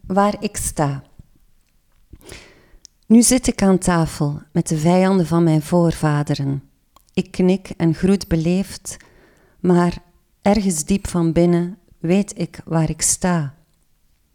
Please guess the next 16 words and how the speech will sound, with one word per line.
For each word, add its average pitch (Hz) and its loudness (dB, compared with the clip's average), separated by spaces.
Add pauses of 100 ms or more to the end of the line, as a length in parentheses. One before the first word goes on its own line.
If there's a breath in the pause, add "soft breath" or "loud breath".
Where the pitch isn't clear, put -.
(380 loud breath)
Mijn 175 2
hart 190 0
en 175 4
hoofd 190 2
staan 175 -2
open 196 -2
en 170 2
zoals 165 -4
wel 185 0
opgevoede 175 -2
mensen 180 0 (280 loud breath)
lachen 196 0
en 165 2
eten 185 0
we 175 0
samen. 160 0